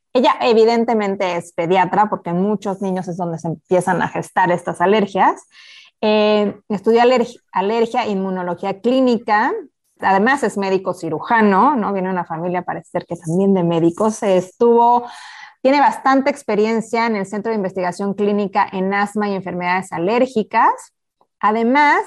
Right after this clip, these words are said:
está certificada por el Consejo Nacional de Pie-, de Pediatría, es miembro de la Organización Mundial de las Alergias, miembro también de la Academia Europea de Alergias e Inmunología Clínica. Además, miembro de la Sociedad Latinoamericana de Inmunodeficiencias.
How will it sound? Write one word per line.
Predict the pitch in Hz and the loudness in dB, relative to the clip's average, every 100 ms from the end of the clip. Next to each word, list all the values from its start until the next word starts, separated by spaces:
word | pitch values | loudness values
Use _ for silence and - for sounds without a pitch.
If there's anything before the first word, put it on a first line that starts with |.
| - | -6
está | 208 - 233 | -10 -8 -4
certificada | 254 247 233 214 214 | -4 -4 -4 0 0
por | 214 196 | 0 -2
el | |
Consejo | 185 180 196 202 | -4 -6 -4 -2
Nacional | 208 180 180 180 | -2 -2 -6 -4
de | 180 | -2
Pie-, | 196 180 - - | -2 -2 -2 -4
de | 185 | -4
Pediatría, | 175 175 170 170 294 277 254 302 - - _ | 0 2 2 2 4 4 4 2 -4 -20 _
es | 240 240 233 | -2 0 2
miembro | 240 240 240 | 2 4 2
de | |
la | 202 | 2
Organización | 190 180 175 - 202 202 | 0 -2 -8 -8 -4 -2
Mundial | 202 196 190 | 0 2 2
de | 185 | 0
las | 175 - | -2 0
Alergias, | 196 269 302 294 254 277 311 - | 2 2 2 0 0 2 0 -4
miembro | 208 214 247 247 247 | -6 -4 -2 -2 -2
también | 233 196 202 | -4 -4 -4
de | 208 | -2
la | 185 | -4
Academia | 180 180 190 | -4 -4 -4
Europea | 185 175 180 | -6 -4 -2
de | 180 | -2
Alergias | 175 180 180 190 185 | 0 -2 -2 -6 -8
e | |
Inmunología | 170 170 170 165 165 - 170 | -6 -4 -4 -4 -6 -6 -4
Clínica. | 254 277 269 247 214 302 - - - _ _ | 2 4 4 2 2 2 -2 -16 -20 _ _
Además, | 202 208 226 226 262 247 240 | 0 4 4 4 2 2 0
miembro | 240 247 254 | 2 2 2
de | 233 | 2
la | 185 | 0
Sociedad | 175 185 202 | -4 -4 -4
Latinoamericana | 208 180 170 175 190 208 220 233 254 - | -4 -6 -6 -8 -4 0 0 0 -2 -2
de | 214 240 - | -4 -4 -2
Inmunodeficiencias. | 196 196 196 190 180 180 170 196 180 175 - - - | 0 0 0 -2 -2 -2 -4 -2 -4 -4 -10 -18 -20